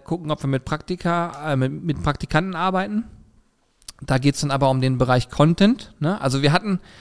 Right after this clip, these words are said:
wir haben Stellen ausgeschrieben, da geht's um Service und Co.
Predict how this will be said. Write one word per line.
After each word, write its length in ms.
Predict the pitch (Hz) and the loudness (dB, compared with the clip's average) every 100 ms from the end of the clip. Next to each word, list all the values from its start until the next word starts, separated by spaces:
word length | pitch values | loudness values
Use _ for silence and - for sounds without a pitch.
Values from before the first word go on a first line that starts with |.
| - - - | -20 -20 0
wir 140 | 135 | 2
haben 200 | 147 196 | 4 4
Stellen 320 | 190 202 190 190 | 2 4 4 2
ausgeschrieben, 560 | 180 - 170 180 175 | -2 -4 -4 -2 0
da 80 | 156 | 0
geht's 240 | 147 156 | 0 -2
um 120 | 147 135 | -4 -2
Service 380 | - 175 185 | 0 2 0
und 140 | 165 151 | -2 -2
Co. 260 | 131 117 | -2 -4